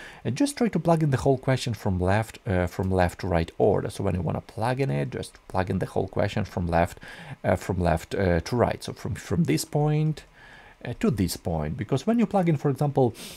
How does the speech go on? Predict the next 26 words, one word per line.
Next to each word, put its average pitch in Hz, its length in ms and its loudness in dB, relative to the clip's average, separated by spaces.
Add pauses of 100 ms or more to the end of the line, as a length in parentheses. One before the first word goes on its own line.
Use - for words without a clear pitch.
(160)
mm, 101 300 0
on 107 120 2
your 104 100 4
calculator, 110 500 0
where 110 140 4
you 104 100 2
plug 95 240 -2
in, 90 80 0
for 98 140 -2
example, 87 400 0
twenty 101 280 2
plus 87 220 -2
twenty, 127 500 -2 (300)
you 127 100 -2
know, 196 120 2
sometimes 190 400 0
calculators, 170 640 -2
uh, 117 120 -4
say, 156 300 -4
"Okay, 160 300 -2
right 131 180 0
here 143 140 2
we 120 100 4
have 107 180 0
forty," 113 800 -2
okay? 202 400 -4